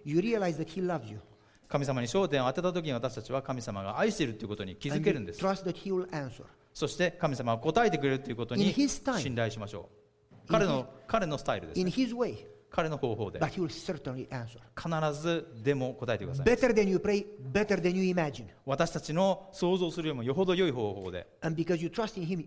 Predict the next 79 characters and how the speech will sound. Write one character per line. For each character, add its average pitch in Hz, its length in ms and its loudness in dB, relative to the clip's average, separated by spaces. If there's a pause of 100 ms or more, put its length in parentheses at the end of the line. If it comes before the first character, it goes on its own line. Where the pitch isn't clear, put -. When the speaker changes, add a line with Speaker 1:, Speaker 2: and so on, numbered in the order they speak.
Speaker 1:
you 143 160 -4
wait 170 280 -2
for 120 160 -12
his 127 260 -14
answer. 113 280 -12 (220)
Speaker 2:
信 131 180 -6
頼 120 140 2
し 113 60 -4
て 127 80 -2
る 120 80 -4
か 107 100 0
ら、 156 280 0
彼 127 220 0
の 123 140 -6
答 117 240 -4
え 107 40 -2
を 101 60 -4
私 107 200 -8
た 107 60 -10
ち - 80 -10
は 113 60 -4
待 107 220 -6
ち 143 60 -6
ま 131 100 -4
す。 - 240 -8
Speaker 1:
And 147 160 -2
when 156 120 0
he 196 180 -6
answers, 214 540 -4
you 151 100 -2
look 165 180 -2
back 165 240 -4
and 131 80 -8
you 127 80 -8
are 120 100 -8
happy 160 440 -12
that 135 180 -10
you 135 80 -8
waited. 110 320 -12 (480)
Speaker 2:
そ 139 160 0
し - 80 -8
て 151 420 0 (140)
彼 147 180 4
の 127 100 -2
答 143 240 4
え 151 40 2
が 139 100 4
得 143 100 4
ら 202 100 6
れ 196 60 2
た 170 100 2
時 131 180 0
に、 131 240 -6 (220)
自 123 140 -6
分 139 200 -4
が 139 300 -2
待 151 180 0
っ 170 60 -16
た 147 100 0
こ 120 120 -8
と 131 80 -6
を 143 200 -6
す - 160 -14
ご 190 140 0
く 143 160 -10
嬉 117 300 -6
し - 40 -8
く - 80 -14
思 95 160 -10
う 92 40 -12
わ 85 80 -12
け 90 100 -16
で 87 60 -8
す。 - 20 -6
Speaker 1:
And 147 100 -4
your 143 140 -4
faith 135 380 -6
grows 131 240 -6
bigger. 107 240 -8